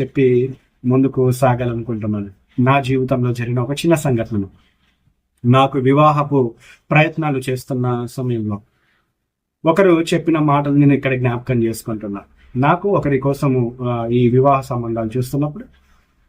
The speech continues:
ఆ, ఒక సహోదరుడు, ఒక సువార్థికుడు, ఒక సహోదరుడి, ఆ, కూతురి కోసం ప్రయత్నిస్తున్నప్పుడు, అక్కడ సంబంధం కోసం చూస్తున్నప్పుడు,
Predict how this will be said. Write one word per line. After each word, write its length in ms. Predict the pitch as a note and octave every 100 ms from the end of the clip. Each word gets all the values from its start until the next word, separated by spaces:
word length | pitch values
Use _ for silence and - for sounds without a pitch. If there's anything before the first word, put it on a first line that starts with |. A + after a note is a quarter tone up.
| _ _ _ _ _ _ _ -
ఆ, 300 | C#3 C3+ C3+ D3
ఒక 200 | D#3+ F#3+
సహోదరుడు, 680 | F3 F3+ D#3+ D#3 C3+ C3+ G3 -
ఒక 520 | D3 C3+ B2+ A#2+ A#2+ A#2+
సువార్థికుడు, 540 | C#3 C3+ C3 C3 C#3+ F#3
ఒక 80 |
సహోదరుడి, 800 | D3 C3+ C3 C3 B2+ B2 A2+ A2 - _ _ C3
ఆ, 340 | A#2 A#2 A#2+ -
కూతురి 300 | C#3+ C#3+ C3
కోసం 400 | C3+ C3 C3 A#2
ప్రయత్నిస్తున్నప్పుడు, 920 | - C3 B2+ B2+ B2 C3+ C3 C3+ G3 - _ _ _ B2
అక్కడ 220 | A#2+ B2+
సంబంధం 460 | B2+ B2+ B2+ B2
కోసం 300 | B2 B2 C3
చూస్తున్నప్పుడు, 760 | A#2+ B2+ B2+ - - C#3 C#3 F#3